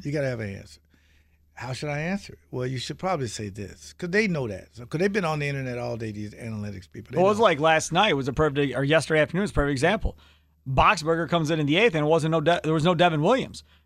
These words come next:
Speaker 2: And immediately everybody's like, "Uh-oh, is he hurt again? What's wrong
Speaker 1: Yes,
Speaker 2: with him?"
Speaker 1: there you
Speaker 2: Right?
Speaker 1: go.
Speaker 2: So you knew
Speaker 1: Yes.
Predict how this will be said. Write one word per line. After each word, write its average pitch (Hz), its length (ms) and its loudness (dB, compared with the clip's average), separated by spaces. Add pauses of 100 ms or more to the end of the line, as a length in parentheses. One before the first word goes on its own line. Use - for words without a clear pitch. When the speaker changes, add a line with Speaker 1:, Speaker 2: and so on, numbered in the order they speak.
(120)
Speaker 2:
And 147 120 2
immediately 214 340 4
everybody's 165 220 4
like, 139 180 4
"Uh-oh, 113 420 2 (240)
is 127 120 -6
he 165 140 4
hurt 190 200 6
again? 196 300 2
What's 160 180 2
wrong 180 180 6
Speaker 1:
Yes, 165 200 8
Speaker 2:
with 117 80 -2
him?" 104 80 -8 (100)
Speaker 1:
there 127 140 -4
you 160 80 -2
Speaker 2:
Right? 196 80 6
Speaker 1:
go. 151 100 2
Speaker 2:
So 180 140 2
you 190 260 6
knew 190 480 6
Speaker 1:
Yes. 117 340 -2